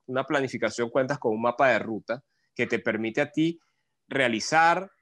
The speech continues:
o llevar a cabo acciones que te acerquen a ese objetivo. Si tú no tienes ese mar-, ese mapa de ruta, si tú no cuentas con,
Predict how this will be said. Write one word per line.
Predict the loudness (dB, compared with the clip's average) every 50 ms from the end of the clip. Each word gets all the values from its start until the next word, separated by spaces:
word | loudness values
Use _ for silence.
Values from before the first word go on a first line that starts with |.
| _
o | -12 -8
llevar | -6 -6 -4 -2 -2
a | -4 -2
cabo | 0 0 0 0 0 -2
acciones | -4 -6 -8 -8 -6 -6 -6 -8 -8 -8
que | -10 -10
te | -6 -6 -8
acerquen | -6 -4 -4 -6 -4 -4 -6 -8 -6
a | -6 -8
ese | -8 -10 -10
objetivo. | -10 -10 -12 -12 -12 -14 -16 -16 -18 _ _ _ _ _ _ _ _ _ _ _
Si | -12 -12 -8
tú | -4 -2
no | 0 2
tienes | 2 4 4 4 2
ese | 2 2 2
mar-, | 2 4 2 2 0 -6 _
ese | -12 -8 -6 -4
mapa | -2 -2 0 2 2 2
de | 2
ruta, | 2 0 -4 -6 -6 -4 -4 -6
si | -6 -8 -12
tú | -12 -10
no | -10 -10 -8
cuentas | -2 0 0 0 0 -4 -6 -6 -6 -6 -4
con, | -6 -8 -8 -8 -10